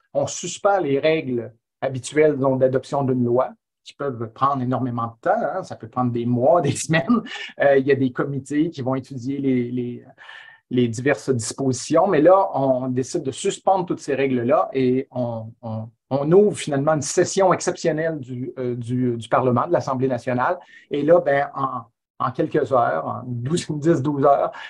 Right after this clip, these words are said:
on fait adop-, on, on présente une loi et on l'adopte et, euh, et éventu-, évidemment, c'est fait essentiellement de, non, c'est, c'est l'adoption d'une loi à, à marche forcée, là, euh,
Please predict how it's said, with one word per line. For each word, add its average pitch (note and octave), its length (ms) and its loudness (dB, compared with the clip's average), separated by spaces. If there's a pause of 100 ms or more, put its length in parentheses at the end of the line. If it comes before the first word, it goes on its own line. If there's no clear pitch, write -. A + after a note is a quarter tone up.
on C3 160 4
fait D#3 160 2
adop-, C#3 300 2
on, B2 400 0
on B2+ 100 -6
présente G#3 440 4
une D3 120 0
loi D#3 260 4
et E3+ 60 -2
on C#3+ 80 -4
l'adopte C#3 540 -2 (200)
et, C3 280 -4
euh, A#2+ 160 -8 (200)
et B2 240 -8
éventu-, B2 280 -2 (880)
évidemment, B2+ 340 0
c'est C3 200 -4
fait C#3 300 2
essentiellement B2 680 -4
de, B2 100 -8 (720)
non, C#3 120 0
c'est, A#2+ 220 0
c'est C3 140 -4
l'adoption D#3+ 480 4
d'une D3 140 0
loi C#3 420 4
à, B2+ 300 0
à C3+ 60 -4
marche C3+ 240 -4
forcée, D3+ 400 -4
là, D#3 340 0
euh, A#2+ 240 -6